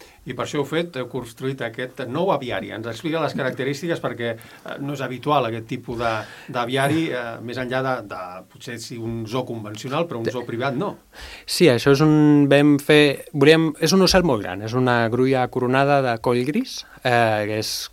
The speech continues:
Speaker 2: quasi, bueno, serà un metre d'altura, dos metres d'anchura quan obre les ales, així que és un ocell molt gran, i per això un, tots els nostres ocells tenen aviaris grans per al tipus d'ocell que és. Entonces, en aquest li vam fer un aviari de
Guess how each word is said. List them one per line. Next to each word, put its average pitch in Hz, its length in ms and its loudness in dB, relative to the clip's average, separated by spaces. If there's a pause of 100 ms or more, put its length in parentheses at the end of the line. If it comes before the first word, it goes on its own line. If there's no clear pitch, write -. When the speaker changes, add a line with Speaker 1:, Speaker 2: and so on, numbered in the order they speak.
Speaker 2:
quasi, 117 600 2
bueno, 113 300 -2
serà 117 240 0
un 120 80 2
metre 123 260 0
d'altura, 175 540 4
dos 135 240 0
metres 143 280 2
d'anchura 135 460 4
quan 135 140 0
obre 135 240 4
les 131 160 4
ales, 196 360 4
així 120 160 0
que 123 80 2
és 117 80 0
un 127 80 2
ocell 117 380 4
molt 101 220 0
gran, 160 220 2 (540)
i 190 180 0
per 131 120 6
això 113 200 2 (160)
un, 123 400 6 (240)
tots 143 160 8
els 147 100 10
nostres 156 280 4
ocells 170 400 2
tenen 139 280 2
aviaris 135 440 0
grans 135 320 -2
per 113 180 -4
al 104 100 -6
tipus 113 240 -4
d'ocell 98 240 -4
que 175 160 0
és. - 200 -10
Entonces, 107 280 -4
en 107 80 -2
aquest 175 360 0
li 120 80 -4
vam 110 160 -4
fer 117 120 -4
un 117 120 0
aviari 117 520 2
de 113 160 2